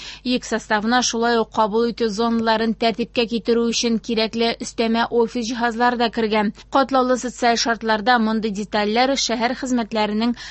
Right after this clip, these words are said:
тотрыклы эшенә кире кайтуына ярдәм итә. Татарстан Республикасы җир һәм мөлкәт мөнәсәбәтләре министрлыгы Лисичанскига моңа кадәр җибәргән гуманитар ярдәм составында идән кондиционерлары,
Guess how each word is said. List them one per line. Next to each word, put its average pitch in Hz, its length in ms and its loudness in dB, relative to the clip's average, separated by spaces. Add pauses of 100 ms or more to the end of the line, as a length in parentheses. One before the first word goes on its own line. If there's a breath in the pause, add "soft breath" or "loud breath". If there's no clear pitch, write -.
(160 loud breath)
тотрыклы 254 560 0
эшенә 220 360 -2 (280 soft breath)
кире 233 240 0
кайтуына 214 480 -2
ярдәм 202 400 -2
итә. 196 220 -2 (420 loud breath)
Татарстан 302 640 2
Республикасы 262 640 -4
җир 240 300 -2
һәм 240 240 0
мөлкәт 247 340 -2
мөнәсәбәтләре 226 720 -2
министрлыгы 269 720 0 (260 loud breath)
Лисичанскига 262 960 -2
моңа 233 400 0
кадәр 254 300 -2
җибәргән 233 560 -2
гуманитар 233 640 0
ярдәм 226 480 -2
составында 226 680 0 (280 loud breath)
идән 269 380 0
кондиционерлары, 233 1040 0